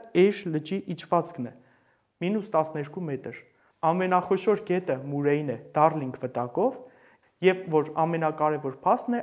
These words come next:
այն ամենափոքր մայրցամաքն է։ Սիրելի աշակերտներ, ամփոփելով դասը, կարող ենք նշել, որ այսօր սովորեցինք երկու կարևոր փաստ. այն,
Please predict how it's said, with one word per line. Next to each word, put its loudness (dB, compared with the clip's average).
այն -2
ամենափոքր -6
մայրցամաքն -6
է։ -20
Սիրելի 6
աշակերտներ, -2
ամփոփելով -2
դասը, -2
կարող 0
ենք -10
նշել, -6
որ -4
այսօր -4
սովորեցինք -4
երկու -4
կարևոր -4
փաստ. -10
այն, 2